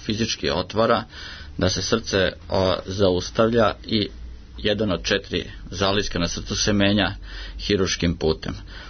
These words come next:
Operacije su trajale po nekoliko sati, bile su neizvesnog ishoda i, i dalje su glavni vid lečenja ovakvih bolesnika. Unazad deset godina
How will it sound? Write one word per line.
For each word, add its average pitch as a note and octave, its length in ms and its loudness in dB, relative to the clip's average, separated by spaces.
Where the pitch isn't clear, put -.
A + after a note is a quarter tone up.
Operacije A2 520 2
su G#2+ 120 -6
trajale G2 380 2
po F2 80 0
nekoliko E2+ 520 0
sati, G2 640 0
bile G2+ 260 2
su - 160 -2
neizvesnog F2+ 640 0
ishoda A2+ 540 2
i, A#2 300 2
i G#2+ 100 2
dalje G#2+ 280 2
su A#2 180 0
glavni A2 320 4
vid G2+ 180 2
lečenja F#2 440 2
ovakvih E2 320 2
bolesnika. D#2+ 600 -2
Unazad A#2+ 480 2
deset A2 380 0
godina G#2 460 4